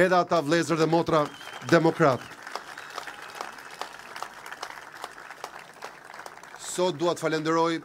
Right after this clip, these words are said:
posaçërisht kryeministrin ton, Edi Ramën, i cili na e bëri më të lehtë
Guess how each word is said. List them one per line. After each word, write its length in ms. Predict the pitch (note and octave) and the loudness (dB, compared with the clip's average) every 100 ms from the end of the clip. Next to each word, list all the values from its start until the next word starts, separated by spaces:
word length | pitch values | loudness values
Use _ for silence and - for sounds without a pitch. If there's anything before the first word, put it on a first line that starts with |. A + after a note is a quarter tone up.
| F3 | -4
posaçërisht 720 | E3 D#3+ - C3+ A#2 - - | -2 -2 -2 -4 -4 -8 -2
kryeministrin 600 | C#3 C#3 D3+ D3 C#3 C3 | 0 2 0 0 -4 -2
ton, 280 | A#2+ G2+ F#2 _ - _ - | -2 -4 -10 _ -20 _ 2
Edi 280 | D3 D3 D#3 | 2 4 2
Ramën, 300 | D#3+ D#3+ D#3 | 2 2 0
i 40 | D3 | -2
cili 300 | - E3 E3 D#3 - F4+ F5+ F5 - - - - - - - - - - - D3+ | 0 4 4 4 0 -2 0 -2 -2 -6 -8 -8 -8 -8 -8 -8 -8 -8 -6 2
na 180 | F3 F3+ | 4 4
e 60 | |
bëri 300 | D#3 G#3+ G3+ | 4 6 6
më 160 | F3+ G3+ - | 6 2 4
të 100 | G#3+ | 4
lehtë 360 | G3+ - - | 4 2 -8